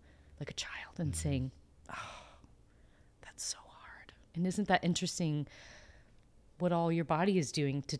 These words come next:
Speaker 1: tell you it hurts or that you're scared?
Speaker 2: Mm.
Speaker 1: And instead of judging it or running away from it or <laughs> catastrophizing,
Speaker 2: Mm-hmm.
Speaker 1: just noticing.
Speaker 2: Mm-hmm.
Speaker 1: And, and when I am present for myself and I care for myself, like holding myself like a child,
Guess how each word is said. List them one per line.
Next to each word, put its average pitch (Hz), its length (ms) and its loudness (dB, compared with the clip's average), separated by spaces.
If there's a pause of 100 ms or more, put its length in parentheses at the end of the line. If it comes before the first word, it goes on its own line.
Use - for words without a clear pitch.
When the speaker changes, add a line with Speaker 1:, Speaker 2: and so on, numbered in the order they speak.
(140)
Speaker 1:
tell 247 240 4
you 127 220 2
it - 100 -6
hurts - 560 -2
or 160 140 2
that 139 140 -2
you're 127 100 -4
scared? - 600 -6
Speaker 2:
Mm. 90 40 -6 (580)
Speaker 1:
And 160 260 0
instead 165 500 2
of 160 360 0
judging 151 500 0
it 156 220 4
or 135 100 2
running 147 380 2
away 147 260 6
from 160 260 0
it 151 220 2
or 147 300 2
<laughs> - 40 -16
catastrophizing, 208 1300 12
Speaker 2:
Mm-hmm. - 360 -2 (800)
Speaker 1:
just - 280 -4
noticing. 123 520 -8 (120)
Speaker 2:
Mm-hmm. 85 400 -8
Speaker 1:
And, 170 340 2
and 170 160 2
when 175 120 4
I 175 160 0
am 180 100 2
present 165 380 -2
for 175 80 -2
myself 147 520 0
and 151 160 -4
I 143 60 -2
care 165 300 0
for - 140 -4
myself, 135 520 -2
like 139 160 0
holding 151 340 -2
myself 139 380 -4
like 143 140 -10
a - 20 -8
child, 139 460 -4